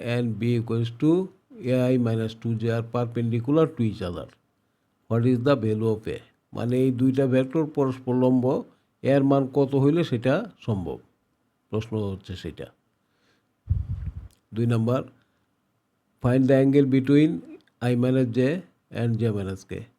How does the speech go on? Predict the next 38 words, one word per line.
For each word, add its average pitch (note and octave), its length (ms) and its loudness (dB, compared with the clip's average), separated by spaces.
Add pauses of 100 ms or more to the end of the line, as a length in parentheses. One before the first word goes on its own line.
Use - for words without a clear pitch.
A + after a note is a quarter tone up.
এই C#3 80 -10
দুইটা C#3+ 240 2
ভেক্টরের C#3 400 0
ভিতরে B2+ 300 -2
অ্যাঙ্গেল B2 400 0
বের A2 220 -4
করতে A2 240 -8
বলছে। G2 300 -6 (1400)
The A2+ 80 0
re-, B2 260 4 (100)
resultant D3+ 680 4
of D#3 140 4 (100)
two D#3 240 6
forces C#3+ 500 2
is C#3 160 2
forty B2+ 400 0
Newton। C3+ 400 2 (640)
Out A#2+ 260 2
of C#3+ 160 4
the C#3+ 120 2
two D3 360 2
forces, D3+ 500 2 (180)
the B2 140 0
smaller A#2+ 440 2
force C#3 360 -2
is B2+ 160 0 (260)
thirty A#2 300 0
Newton C#3 360 0 (640)
and A2+ 180 -2
makes A2+ 260 2
an A2+ 120 2
angle B2 360 2 (180)
of A2+ 200 -6 (100)
ninety A#2 360 -2
degree B2+ 300 -2
with A2 140 -2
the G#2 100 -4
resultant। F#2 500 -8